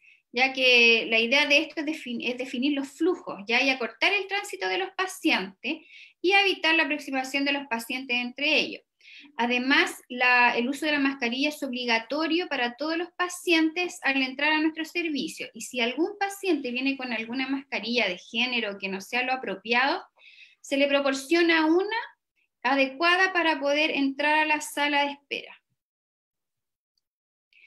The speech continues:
Entonces, como les decía, también,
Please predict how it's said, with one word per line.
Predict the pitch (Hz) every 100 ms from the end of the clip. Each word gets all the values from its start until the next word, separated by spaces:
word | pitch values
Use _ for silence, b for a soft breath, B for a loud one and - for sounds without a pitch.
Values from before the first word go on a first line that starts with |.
| b b b b b b -
Entonces, | - 262 277
como | 285
les | 269 254
decía, | 240 240 294 330 359 349
también, | 277 254 240 285 349 311 359